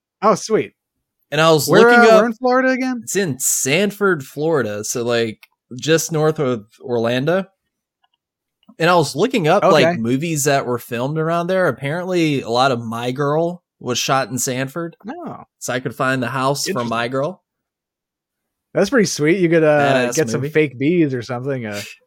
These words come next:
Speaker 1: have a photo op in front of there.
Speaker 2: How funny would it be
Speaker 1: You
Speaker 2: if
Speaker 1: should look up some movie theaters.
Speaker 2: What if I got attacked by bees while filming location, like,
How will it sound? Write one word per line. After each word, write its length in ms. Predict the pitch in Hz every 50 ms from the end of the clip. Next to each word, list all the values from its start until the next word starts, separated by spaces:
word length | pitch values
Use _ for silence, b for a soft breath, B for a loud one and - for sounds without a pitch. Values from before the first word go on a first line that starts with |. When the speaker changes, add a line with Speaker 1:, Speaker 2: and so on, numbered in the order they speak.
| _ _ _ _ _ _ _ _ _ _ _ _ _ _ _ _ _ _
Speaker 1:
have 140 | 147 143 127
a 60 | 113
photo 340 | - - 131 127 131 123 123
op 160 | 123 120 -
in 60 | 110 101
front 220 | - 131 117 120
of 40 | 123
there. 180 | 127 127 127 131
Speaker 2:
How 100 | 160 185
funny 360 | - - 170 156 156 156 147
would 160 | 135 135 127 120
it 80 | 110
be 140 | 117 131 131
Speaker 1:
You 40 | 131
Speaker 2:
if 60 | 196
Speaker 1:
should 80 | 254 277
look 160 | 277 294 294 294
up 60 | 254 -
some 80 | 254 202
movie 180 | 214 262 269 -
theaters. 340 | - - - 156 156 -
Speaker 2:
What 200 | - 113 139 151
if 100 | 208 208
I 100 | - 185
got 160 | 160 175 165 156
attacked 480 | 156 - - - 127 120 127 127 -
by 200 | 120 131 117 110
bees 720 | 107 107 113 110 110 113 127 135 131 120 113 - - - _ _ _ _ _ _ _ _ _ _ _
while 340 | 117 117 - 123 123 123 120
filming 440 | - - 127 117 117 131 131 127 123
location, 840 | 127 123 120 - 135 123 123 120 - - 131 131 127 120 120 123 131 - _ _ _ _ _ _ _
like, 240 | 117 107 104 107